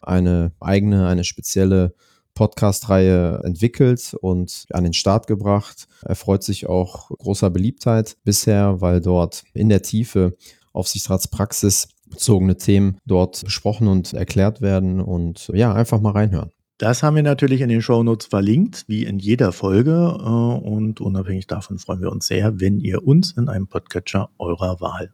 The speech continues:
Speaker 2: abonniert. Daniel, das letzte Mal, als wir uns beide unterhalten haben, ging es um Mitbestimmungsvermeidung. Und, äh, dabei spielte die Europäische Aktiengesellschaft, die S E, eine sehr wesentliche Rolle. Kannst du uns da ganz kurz dran erinnern,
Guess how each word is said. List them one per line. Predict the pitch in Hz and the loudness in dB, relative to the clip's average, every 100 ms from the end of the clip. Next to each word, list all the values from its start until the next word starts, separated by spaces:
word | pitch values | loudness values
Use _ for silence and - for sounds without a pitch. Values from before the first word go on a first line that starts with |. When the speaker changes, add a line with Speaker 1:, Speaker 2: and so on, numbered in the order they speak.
| _ | _
Speaker 2:
abonniert. | 92 90 107 110 98 95 85 - - - _ | -8 -4 0 2 4 4 2 -2 -16 -20 _
Daniel, | 147 139 147 131 117 101 | 2 4 6 6 6 4
das | 101 123 120 | 6 4 6
letzte | 143 156 196 | 2 2 2
Mal, | 165 139 139 | 4 6 4
als | 135 120 - | 2 0 2
wir | 131 143 | 2 4
uns | 135 131 - | 0 -2 0
beide | 113 117 131 | 2 2 2
unterhalten | 113 110 92 90 98 98 87 | 0 0 0 0 0 -2 -4
haben, | 90 98 | -4 -2
ging | 117 135 | 0 0
es | - | 0
um | 120 113 | 2 4
Mitbestimmungsvermeidung. | 113 - - 107 - 92 87 82 - 85 82 - - - - 95 - | 2 0 -4 -2 -2 -2 -2 -6 -8 -10 -8 -8 -8 -8 -10 -12 -8
Und, | 98 95 98 98 - | -2 0 0 -2 -6
äh, | 110 98 | -4 0
dabei | 98 101 104 | 0 2 0
spielte | - - 117 123 117 | 0 2 2 2 0
die | 104 104 | 0 0
Europäische | - 98 98 101 98 - | 2 0 2 0 0 -4
Aktiengesellschaft, | 101 - 101 87 82 85 82 90 113 - | -6 -4 -2 -2 -4 -2 -2 0 -2 -2
die | 107 | -6
S | 95 - - | -4 -6 0
E, | 104 107 | 2 2
eine | 98 98 98 95 95 | 2 2 2 2 2
sehr | 87 98 90 | 2 2 2
wesentliche | 98 117 110 98 87 95 | 4 4 4 0 -2 -6
Rolle. | 92 87 87 - | -4 -2 -2 -4
Kannst | - 95 - | -8 -6 -2
du | |
uns | 156 139 - | 0 -2 0
da | 117 | 0
ganz | 104 107 - | 2 0 0
kurz | 117 117 - | 0 0 -2
dran | - 104 | -2 0
erinnern, | 101 98 113 123 123 123 | 0 2 2 4 2 0